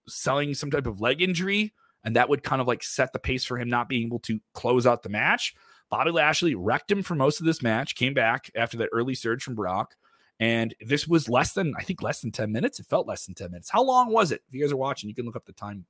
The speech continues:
the time frame there and tell me how long it was. Uh, so I wanna be able to, uh, go into the comments here and make sure I'm with you guys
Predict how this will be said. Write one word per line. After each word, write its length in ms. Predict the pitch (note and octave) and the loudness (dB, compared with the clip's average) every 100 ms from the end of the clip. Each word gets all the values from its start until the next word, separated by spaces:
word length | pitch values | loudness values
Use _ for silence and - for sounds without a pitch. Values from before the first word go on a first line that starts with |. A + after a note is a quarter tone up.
| _ | _
the 40 | |
time 200 | - G2 | -16 -16
frame 160 | - E2+ | -16 -20
there 100 | D#2+ | -20
and 100 | D#2+ | -20
tell 140 | - | -18
me 80 | F#2 | -14
how 100 | F2+ | -16
long 180 | E2+ F2+ | -16 -20
it 120 | - | -20
was. 220 | - - _ _ _ _ _ _ | -20 -20 _ _ _ _ _ _
Uh, 260 | F#2+ F#2+ F#2 | -10 -8 -6
so 320 | - - F#2 | -6 -4 -4
I 40 | F#2+ | -4
wanna 220 | A2+ G#2+ | -6 -4
be 80 | G#2+ | -2
able 180 | G#2+ F#2+ | -4 -6
to, 260 | G2 F#2+ | -6 -4
uh, 240 | F2+ F2+ F2+ - | -4 -6 -10 -6
go 160 | G#2 | -4
into 100 | G2+ | -2
the 80 | F#2 | -4
comments 360 | - G2 F#2 - | -6 -6 -6 -4
here 160 | G2 | -4
and 80 | F2+ | -4
make 120 | F#2+ | -4
sure 140 | - F#2 | -4 -4
I'm 80 | |
with 160 | F#2+ F#2+ | -4 -6
you 80 | F#2 | -4
guys 340 | E2+ E2+ - | -4 -4 -8